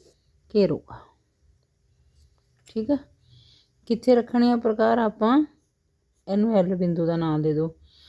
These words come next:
ਚਾਹੇ E ਦਾ ਨਾਂ ਦੇ ਦਿਓ, A, B, C, D, E,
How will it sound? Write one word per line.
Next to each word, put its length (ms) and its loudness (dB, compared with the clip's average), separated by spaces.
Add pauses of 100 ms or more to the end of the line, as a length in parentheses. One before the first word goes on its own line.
(440)
ਚਾਹੇ 300 4 (160)
E 180 2
ਦਾ 140 4
ਨਾਂ 220 2
ਦੇ 140 2
ਦਿਓ, 140 -2 (720)
A, 140 2 (140)
B, 200 0 (200)
C, 220 -2 (120)
D, 160 -2 (160)
E, 120 -2